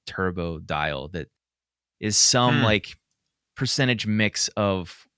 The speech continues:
Speaker 1: what they think is a good sounding processed drum kit.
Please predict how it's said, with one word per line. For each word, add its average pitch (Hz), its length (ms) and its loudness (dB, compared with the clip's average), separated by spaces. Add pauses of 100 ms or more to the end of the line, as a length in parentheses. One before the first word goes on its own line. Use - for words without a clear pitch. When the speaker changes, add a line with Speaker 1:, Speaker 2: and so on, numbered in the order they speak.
(240)
Speaker 1:
what 123 300 2
they 120 180 4
think 110 360 -4
is 95 140 -4
a 95 80 -2
good 92 300 -4
sounding 87 520 -2
processed - 600 -8 (100)
drum 71 260 -10
kit. - 340 -14